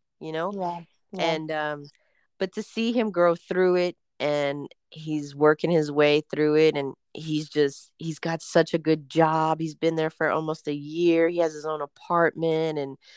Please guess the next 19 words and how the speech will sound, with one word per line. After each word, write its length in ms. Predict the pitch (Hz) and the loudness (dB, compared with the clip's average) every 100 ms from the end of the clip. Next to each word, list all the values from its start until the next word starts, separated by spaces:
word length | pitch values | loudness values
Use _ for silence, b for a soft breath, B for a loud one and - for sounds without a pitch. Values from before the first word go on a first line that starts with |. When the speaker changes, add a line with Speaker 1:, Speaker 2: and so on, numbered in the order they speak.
| b b b b b | b b b b b
Speaker 1:
you 120 | 190 185 | -2 4
know, 400 | 180 175 170 - 160 | 6 4 2 -4 -2
doesn't 320 | 175 185 202 | 0 2 -2
complain 520 | - 196 - 175 175 175 | -8 -8 -4 -2 -2 -2
that 140 | 156 | -4
he's 240 | 160 175 170 | -6 -8 -6
saving 400 | - 170 175 165 | 0 2 2 -2
money 220 | 165 170 | -2 -4
for 220 | - 165 | -2 -2
a 60 | 160 | -2
car, 460 | - - 180 156 | -6 0 2 4
and 100 | 147 | 0
he's 220 | 160 160 147 | -4 -8 -2
riding 320 | 156 156 160 | -2 -2 -4
the 80 | 160 | -10
city 320 | - 165 160 | -8 -8 -6
bus, 500 | 151 160 156 - - | 0 2 0 -4 -12
you 140 | - 175 | -6 -2
know, 280 | 156 151 | 0 0